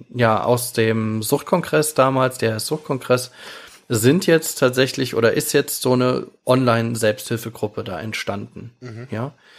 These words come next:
Speaker 1: Getragen vom Kreuzbund in Ravensburg, ne? Und der Caritas, oder?
Speaker 2: Ähm,
Speaker 1: Nicht.
Speaker 2: i-, nee, also, also bisher ist es alles noch, kann man nicht sagen,
Speaker 1: Frei.
Speaker 2: dass es,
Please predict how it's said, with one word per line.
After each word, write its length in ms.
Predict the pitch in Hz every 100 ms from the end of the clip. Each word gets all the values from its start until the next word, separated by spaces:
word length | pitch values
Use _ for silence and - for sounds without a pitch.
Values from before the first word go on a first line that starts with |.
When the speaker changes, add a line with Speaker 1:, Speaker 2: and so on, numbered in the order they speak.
| - -
Speaker 1:
Getragen 600 | 147 - 113 151 202 196
vom 480 | - 160 165 165 -
Kreuzbund 840 | - 151 - 151 147 147 - - _ _ _ _ _ _ - - -
in 200 | 127 127
Ravensburg, 680 | 107 110 104 - 110 104
ne? 220 | 120 160 196
Und 140 | - 117
der 100 | 123
Caritas, 540 | - 104 101 - - _
oder? 340 | 120 160 240
Speaker 2:
Ähm, 720 | - 127 147 170 185 180 175 170 165 - - - _ _ _ _ _ _ -
Speaker 1:
Nicht. 360 | 127 123 135
Speaker 2:
i-, 140 | 127 143
nee, 400 | 139 143 175 190
also, 300 | 143 139 151 147 143 139 120 87
also 260 | - 139 143 - 135
bisher 400 | 139 147 156 160
ist 140 | -
es 120 | 139
alles 300 | - 135 151
noch, 280 | 156 - - - _ 110 110 95 127
kann 160 | - 139
man 100 | 139
nicht 140 | 151
sagen, 200 | - 143
Speaker 1:
Frei. 100 | 120
Speaker 2:
dass 120 | 110
es, 120 | 143